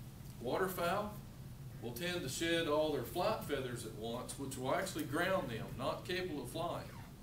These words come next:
But this is usually in the summertime when they're living in Canada in cooler weather, and they have lots of water in Canada, so they can live out on the lake and not be threatened by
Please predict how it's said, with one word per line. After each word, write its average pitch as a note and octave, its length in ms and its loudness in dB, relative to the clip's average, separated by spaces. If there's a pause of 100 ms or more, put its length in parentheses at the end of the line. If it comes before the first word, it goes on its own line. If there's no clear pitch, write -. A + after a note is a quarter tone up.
(180)
But A#2 140 -2
this D3+ 220 0
is A2 160 -4
usually E3 260 0
in G#3 60 -2
the G#3 60 -2
summertime C3 680 0 (260)
when A2 120 -4
they're C3 180 0
living D#3 300 2
in F#3 120 -4
Canada D#3 520 2 (120)
in A2+ 120 -8
cooler F3 340 2
weather, D3+ 380 2 (680)
and B2+ 140 -2
they C3+ 60 2
have B2+ 240 4
lots D#3+ 340 2
of G#3+ 100 4
water G3+ 380 6
in B2 140 0
Canada, A#2 520 -2
so - 180 -4
they C#3 160 2
can A2 260 -4
live F3 240 4
out E3 180 2
on G3 180 2
the G3 80 -2
lake F3 440 0 (340)
and B2 100 -4
not D3 200 0
be D3+ 100 0
threatened D3 440 0
by A#2 260 0